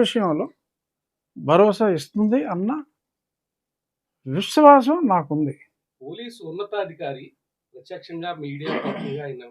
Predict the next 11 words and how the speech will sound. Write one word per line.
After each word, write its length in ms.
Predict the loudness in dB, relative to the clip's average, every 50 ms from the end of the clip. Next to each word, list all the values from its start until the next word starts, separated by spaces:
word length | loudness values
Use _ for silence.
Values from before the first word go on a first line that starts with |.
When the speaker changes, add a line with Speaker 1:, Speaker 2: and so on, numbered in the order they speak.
| -20 -18
Speaker 2:
వీడియో 220 | -14 -10 -8 -6 -6 -6 -8
రిలీజ్ 260 | -10 -12 -12 -16 -16 -16
చేస్తున్నారు. 340 | -18 -20 -20 _ _ _ _ _ _ _ _ _ _ _ _ _ _ _ _ -20
మరి 160 | -20 -20 -18 -18 -20 -20 -20 _ _ _ _ -10
దాన్ని 260 | -6 -6 -6 -6 -6 -8
ఇప్పటి 220 | -10 -12 -12 -10 -10 -10
వరకు 220 | -10 -10 -10 -14 -14 -12
ప్రభుత్వం 380 | -12 -12 -12 -12 -12 -8 -6 -6 -4
అలా 140 | -4 -4 -4 -6 -6 -8
రిలీజ్ 300 | -12 -12 -12 -14 -8 -6 -4
చేయకూడదని 420 | -4 -4 -4 -6 -8 -6 -4 -2